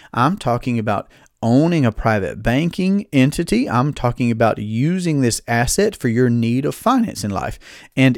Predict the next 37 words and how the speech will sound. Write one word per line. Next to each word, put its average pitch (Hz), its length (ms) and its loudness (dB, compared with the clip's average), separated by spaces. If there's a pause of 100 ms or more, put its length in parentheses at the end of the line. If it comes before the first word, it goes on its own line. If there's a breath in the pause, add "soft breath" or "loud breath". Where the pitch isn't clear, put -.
if 233 340 4
the - 120 -2
first 165 280 -2
thing 139 180 0
that 127 100 0
we're 131 120 2
doing 139 280 0
with 110 120 -2
capital 113 500 -2 (100)
is 175 560 2 (1120)
putting 170 260 4
it 139 140 -2
somewhere 131 420 4
where 113 160 4
we 110 120 2
do 208 160 -2
have 127 260 2 (140)
ownership 113 640 -2 (100)
and 120 220 0
control 104 560 -4
and 180 760 -6
growth, 123 680 0 (560 loud breath)
growth 180 420 2
period, 95 540 -4
guaranteed, 120 720 0 (140)
no 123 100 -2
matter 127 240 2
what 139 160 0
the 117 100 -2
number 135 600 2
is. 95 200 -2
I, 113 160 2
and 135 140 0
I 123 80 4
know 156 240 6
folks 147 360 4
are, 107 120 4